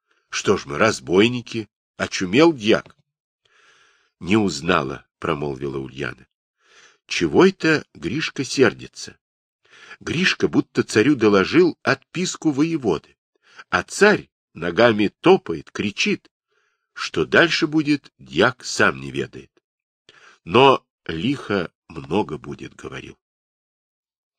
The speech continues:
"Подарки дьяк возьмёт?" "Подарков дьяк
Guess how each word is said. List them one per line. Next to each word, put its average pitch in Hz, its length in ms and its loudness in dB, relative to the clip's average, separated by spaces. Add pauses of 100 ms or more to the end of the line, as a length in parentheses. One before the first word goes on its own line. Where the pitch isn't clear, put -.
(440)
"Подарки 113 540 4
дьяк 90 360 2
возьмёт?" 78 560 0 (920)
"Подарков 87 680 0
дьяк 92 480 0